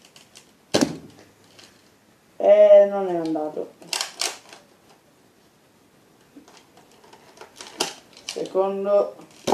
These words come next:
eh, i colpi vanno veloci, lo so. Dov-, dovrebbe fare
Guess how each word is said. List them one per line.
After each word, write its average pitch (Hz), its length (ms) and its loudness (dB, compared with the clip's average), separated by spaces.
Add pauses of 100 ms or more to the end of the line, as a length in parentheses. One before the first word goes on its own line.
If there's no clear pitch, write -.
(1400)
eh, 165 540 0 (200)
i - 160 -12
colpi 175 560 -2 (500)
vanno 165 340 -2
veloci, 165 920 2
lo 151 160 -2
so. 180 560 2 (960)
Dov-, 214 500 -6 (160)
dovrebbe 190 1160 2 (680)
fare 165 380 0